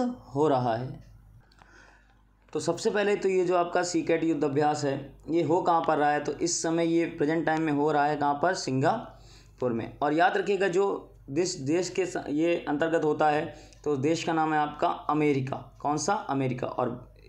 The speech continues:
भाग किसने लिया? आपका भारतीय नौसेना में। याद रखिएगा ये इस बार का बीसवाँ संस्करण है, बीसवाँ। और बहुदेशीय है तो याद रखिएगा बहुत सारे देश होंगे। तो अगर देश के नाम की बात करें ऑस्ट्रेलिया, बांग्लादेश, ब्रुनई,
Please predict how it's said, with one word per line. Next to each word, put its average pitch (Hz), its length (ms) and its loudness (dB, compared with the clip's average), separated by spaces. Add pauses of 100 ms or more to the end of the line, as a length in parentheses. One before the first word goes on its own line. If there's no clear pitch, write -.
(140)
भाग 139 300 0
किसने 175 220 -2
लिया? 170 180 0
आपका 165 220 -4
भारतीय 147 460 0 (420)
नौसेना 139 400 0
में। 175 140 -2 (300)
याद 175 180 2
रखिएगा 196 320 2
ये 190 240 2
इस 175 360 -2
बार 165 260 2
का 180 160 2
बीसवाँ 147 560 0
संस्करण 139 540 -2
है, 113 240 -4
बीसवाँ। 135 500 -4 (340)
और 156 160 0
बहुदेशीय 185 760 2
है 196 160 -2
तो - 120 -4
याद 151 180 4
रखिएगा 160 340 2
बहुत 147 240 2
सारे 170 180 2
देश 170 220 0
होंगे। 175 260 0 (580)
तो 156 60 -2
अगर 165 180 2
देश 185 220 0
के 214 100 -4
नाम 190 220 0
की 190 80 -4
बात 165 180 2
करें 165 180 -2
ऑस्ट्रेलिया, 156 640 0
बांग्लादेश, 151 640 0
ब्रुनई, 147 420 2